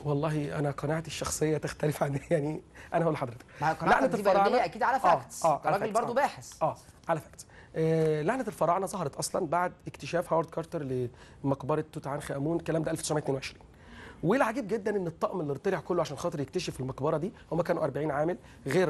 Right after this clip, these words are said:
Speaker 1: هاورد كارتر وغير الراجل اللي هو، آه، كانافون، اللي هو ال-، اللورد اللي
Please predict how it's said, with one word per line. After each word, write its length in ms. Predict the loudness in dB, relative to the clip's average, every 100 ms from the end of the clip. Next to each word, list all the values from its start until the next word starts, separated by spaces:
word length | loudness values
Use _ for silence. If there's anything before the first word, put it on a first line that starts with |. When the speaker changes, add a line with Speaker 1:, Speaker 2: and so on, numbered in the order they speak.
| 2
Speaker 1:
هاورد 180 | 0 -2
كارتر 320 | -4 -4 -4
وغير 220 | 0 0
الراجل 460 | 0 -2 -2 0 0
اللي 140 | -2 0
هو، 220 | 0 0 -6 -16 -4
آه، 180 | -2 0
كانافون، 500 | 0 -2 0 -2 -2
اللي 160 | 0
هو 140 | 2 2
ال-، 460 | 2 -2 -4 -8 -10 -16 -10 -2
اللورد 420 | 2 6 8 6 0
اللي 160 | -8